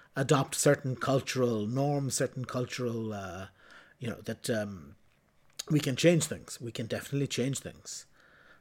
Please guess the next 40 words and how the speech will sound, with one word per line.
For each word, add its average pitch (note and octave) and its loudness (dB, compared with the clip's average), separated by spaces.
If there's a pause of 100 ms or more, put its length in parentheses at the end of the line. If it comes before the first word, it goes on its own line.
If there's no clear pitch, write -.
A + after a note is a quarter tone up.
I A2 -8
mean, A2 -4
uh, G#2 -6
in A#2+ -4
the A2+ -8
Second B2+ -2
Vatican B2 0
Council, C3+ 0
one B2 2
of B2 2
the A#2+ -4
things B2+ 0
they B2 4
were A#2+ 4
talking C3 -2
about A#2+ 0
with A#2+ -6
culture C3+ 2 (440)
was, B2+ -2
I B2+ 4
believe, B2 0
the A2+ -8
Chinese C3 2
Catholics, - -2
when B2 0
they A2+ 0
came A#2+ -2
to - -12
Vatican B2 -2
two, C3+ 0 (500)
they B2 2
were B2 6
saying B2+ 4
that A#2 -2
in C3 0
the B2 2
West C#3 2
they B2+ 4
use A#2 0
black C#3+ 2